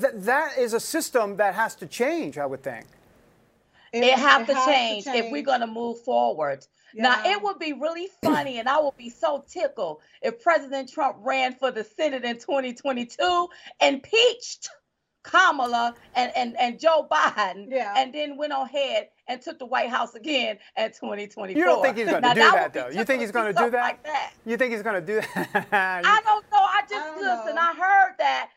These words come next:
Speaker 3: and so I'm just repeating what I heard from
Speaker 2: Yeah.
Speaker 3: somebody that brought it up,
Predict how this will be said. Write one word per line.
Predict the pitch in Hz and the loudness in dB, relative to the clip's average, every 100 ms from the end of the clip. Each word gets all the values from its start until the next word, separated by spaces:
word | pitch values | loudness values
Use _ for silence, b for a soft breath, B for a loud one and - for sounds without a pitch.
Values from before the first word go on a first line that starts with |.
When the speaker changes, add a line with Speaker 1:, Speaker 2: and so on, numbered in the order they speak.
| b | b
Speaker 3:
and | 254 247 | -14 -6
so | 339 | -2
I'm | 311 302 | -2 -4
just | 330 - | -14 -16
repeating | 277 - 349 277 | -16 -12 -12 -6
what | 285 | -2
I | 262 262 | -2 -2
heard | 277 302 269 247 - | -2 0 0 -2 -8
from | 226 | -4
Speaker 2:
Yeah. | 226 277 285 | 0 0 0
Speaker 3:
somebody | 330 311 269 262 | -2 2 2 2
that | 247 214 175 | 0 -2 2
brought | 269 269 | 2 2
it | 240 277 | 2 -2
up, | 320 | -2